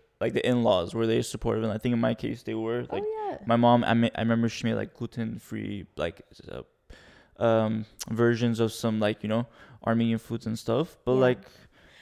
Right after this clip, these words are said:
Speaker 2: But,
Speaker 1: it's
Speaker 2: you
Speaker 1: not
Speaker 2: know,
Speaker 1: always
Speaker 2: it shouldn't
Speaker 1: easy explain
Speaker 2: be
Speaker 1: to them either.
Speaker 2: anyone's
Speaker 1: Or anybody.
Speaker 2: problem. Like,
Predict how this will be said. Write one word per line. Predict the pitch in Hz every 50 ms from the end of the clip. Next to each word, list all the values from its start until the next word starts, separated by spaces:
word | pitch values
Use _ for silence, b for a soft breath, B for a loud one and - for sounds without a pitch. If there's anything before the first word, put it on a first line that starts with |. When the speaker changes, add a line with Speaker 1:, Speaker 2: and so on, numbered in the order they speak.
| b b b
Speaker 2:
But, | - - -
Speaker 1:
it's | - - -
Speaker 2:
you | -
Speaker 1:
not | 143 135
Speaker 2:
know, | 135 127
Speaker 1:
always | 120 120 120 117 117 117 - - - _ _ _ _ _ _ _ _ _ _ _ -
Speaker 2:
it | 269 262 - -
shouldn't | - - 330 339 - 381
Speaker 1:
easy | 370 -
explain | - - 294 - - 302
Speaker 2:
be | 277
Speaker 1:
to | 117
them | 113 110 113
either. | 120 117 110 117 120 - -
Speaker 2:
anyone's | 226 240 254 277 311 320 302 233 202 185 175 170 170 170 175 - - - - -
Speaker 1:
Or | - -
anybody. | 220 220 214 208 196
Speaker 2:
problem. | 226 294 294 285 202 175 160 - 78 80 - 208
Like, | 208 190 185 185 -